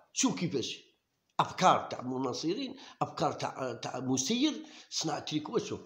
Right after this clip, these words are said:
هيا لا وين. ها، صناعة تريكو، شاد على ريمونتادا هذا، هيا لا وين راهي، ها. ثلاثة وتسعين دقيقة، واحد وأربعين، هيا لا وين راهي،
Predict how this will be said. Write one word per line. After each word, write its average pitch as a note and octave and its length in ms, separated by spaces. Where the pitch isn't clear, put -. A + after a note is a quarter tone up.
هيا G2+ 160
لا F2+ 80
وين. E2+ 180
ها، A#2 100
صناعة A2+ 260
تريكو، G3 520
شاد C3 280
على G2+ 180
ريمونتادا A#2 720
هذا، A3+ 380
هيا G#2 200
لا F#2+ 60
وين A2+ 180
راهي، A3 140
ها. G#2+ 300
ثلاثة C3 240
وتسعين A#2+ 300
دقيقة، G3 300
واحد C#3 220
وأربعين، A#2+ 340
هيا A3 140
لا F#2+ 80
وين D2+ 160
راهي، A#2+ 360